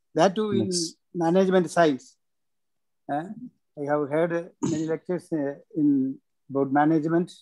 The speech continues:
Speaker 1: but I have <clears throat> that lectures never touched my heart so deeply like this,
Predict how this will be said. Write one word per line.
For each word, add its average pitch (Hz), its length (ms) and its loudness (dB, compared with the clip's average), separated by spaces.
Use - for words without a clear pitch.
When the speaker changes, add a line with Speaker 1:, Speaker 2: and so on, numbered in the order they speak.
Speaker 1:
but 143 120 -6
I 135 120 -2
have 143 160 0
<clears throat> - 360 2
that 156 300 -2
lectures 190 460 -2
never 180 240 0
touched 202 320 -4
my 190 140 -6
heart 185 340 0
so 175 140 -8
deeply 175 460 -8
like 135 280 -6
this, - 280 -4